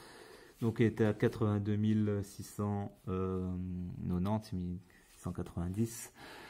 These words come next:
Donc, en trois D, euh, bah, la, la, la Shield portable, elle est loin, hein. Donc là, vous voyez, trente-quatre mille six cent douze pour la Shield,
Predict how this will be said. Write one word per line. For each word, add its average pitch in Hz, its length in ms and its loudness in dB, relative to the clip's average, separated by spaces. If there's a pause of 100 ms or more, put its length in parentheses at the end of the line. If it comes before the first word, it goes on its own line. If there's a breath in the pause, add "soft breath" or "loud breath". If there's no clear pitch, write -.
(180 loud breath)
Donc, 120 200 6
en 135 80 12
trois 131 280 8
D, 139 280 12 (960 loud breath)
euh, 90 880 2 (180)
bah, 95 260 2
la, 95 420 4
la, 92 560 0
la 95 140 2
Shield - 260 2
portable, 113 460 6
elle 92 120 6
est 90 60 6
loin, 92 240 4
hein. 87 160 -2 (460 loud breath)
Donc 92 180 0
là, 113 120 8
vous 101 160 4
voyez, 107 500 6
trente-quatre 113 540 2
mille 113 160 6
six 110 120 -6
cent 107 220 4
douze 113 340 6
pour 98 360 -2
la 95 480 0
Shield, 110 520 4